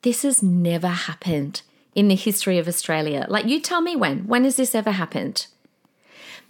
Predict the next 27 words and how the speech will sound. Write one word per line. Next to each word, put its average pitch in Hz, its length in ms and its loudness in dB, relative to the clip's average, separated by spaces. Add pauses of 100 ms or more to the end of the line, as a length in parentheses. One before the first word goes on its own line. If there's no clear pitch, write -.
(140)
And 233 120 4
I 240 120 6
know 262 160 6
that 277 160 2
there 240 80 6
will 233 60 2
be 220 140 2
people 208 320 0
that 180 140 0
will 185 80 2
be 175 160 -2
fully, 262 400 0
like, 196 220 0
no, 196 320 2
fully 254 420 -2
for 247 140 -8
the 208 80 0
vaccine. 185 380 0
And 170 120 2
you 196 60 4
know 196 100 4
what? 180 300 -2 (160)
You 208 180 2
are 185 140 4
allowed 160 380 2
to 185 100 -4
be. 139 300 -4